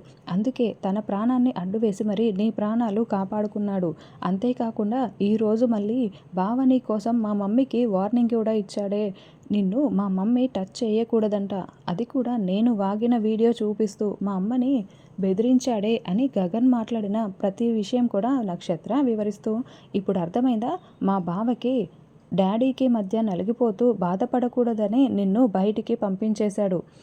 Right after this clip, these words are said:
నీపై ప్రేమ లేనట్లు నటించాడే" అని నక్షత్ర చెప్పడంతో ఇక భూమి చాలా సంతోషపడుతూ, "నువ్వు చెప్తున్నదంతా నిజమా నక్షత్ర?" అని భూమి అడుగుతూ ఉంటుంది.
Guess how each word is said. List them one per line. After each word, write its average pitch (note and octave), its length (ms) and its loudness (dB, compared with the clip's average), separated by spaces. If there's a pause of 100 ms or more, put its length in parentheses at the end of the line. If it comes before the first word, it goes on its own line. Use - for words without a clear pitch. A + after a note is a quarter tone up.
(240)
నీపై A3 400 2
ప్రేమ A3 420 2
లేనట్లు A3 600 0
నటించాడే" A3 720 2 (140)
అని A3 200 2
నక్షత్ర G3 440 -2
చెప్పడంతో G#3+ 580 -2 (340)
ఇక A3 240 0
భూమి G#3 440 2
చాలా F#3+ 420 -2
సంతోషపడుతూ, A3+ 800 -2 (300)
"నువ్వు A#3+ 200 4
చెప్తున్నదంతా B3+ 720 2
నిజమా A#3+ 380 2
నక్షత్ర?" C4 600 0
అని A#3 260 2 (340)
భూమి G3 400 4
అడుగుతూ G3 420 0
ఉంటుంది. F#3+ 400 -2